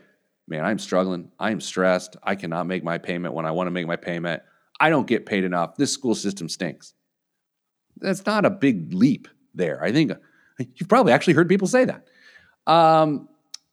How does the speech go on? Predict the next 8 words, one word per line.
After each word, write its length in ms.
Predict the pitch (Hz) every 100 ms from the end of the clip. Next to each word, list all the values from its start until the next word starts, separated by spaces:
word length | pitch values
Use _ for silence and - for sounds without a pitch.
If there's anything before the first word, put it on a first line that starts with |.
| _ _ _
so 600 | - - 214 202 165 - _
if 220 | 165 165
that 200 | 208 285
naturally 500 | 240 143 131 160 170
occurs 420 | 127 - 120 113 104
in 200 | 95 110
every 280 | 110 113
workplace, 880 | 98 82 90 - - 73 73 -